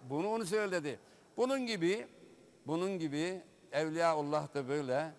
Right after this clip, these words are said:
Allah'ın sevdiği kulları gönül almak için, onlar hiçbir zaman Allah'ın emrine itiraz etse zaten evliya <laughs> olamaz. Onu böyle hoş olsun gönülleri diye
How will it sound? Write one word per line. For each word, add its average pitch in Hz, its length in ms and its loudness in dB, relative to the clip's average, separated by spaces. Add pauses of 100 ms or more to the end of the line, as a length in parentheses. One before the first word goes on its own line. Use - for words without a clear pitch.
(200)
Allah'ın 160 280 2
sevdiği 156 420 -2
kulları 156 400 -2
gönül 220 460 2
almak 196 320 0
için, 180 300 -2
onlar 156 360 0
hiçbir 151 200 -8
zaman 160 380 0 (420)
Allah'ın 160 300 4
emrine 170 380 0
itiraz 196 460 4
etse 226 300 2
zaten 180 600 4 (320)
evliya 170 440 4
<laughs> 160 60 4
olamaz. 156 480 0 (680)
Onu 202 320 2
böyle 240 420 8
hoş 196 400 0
olsun 220 380 4
gönülleri 190 560 4
diye 185 340 6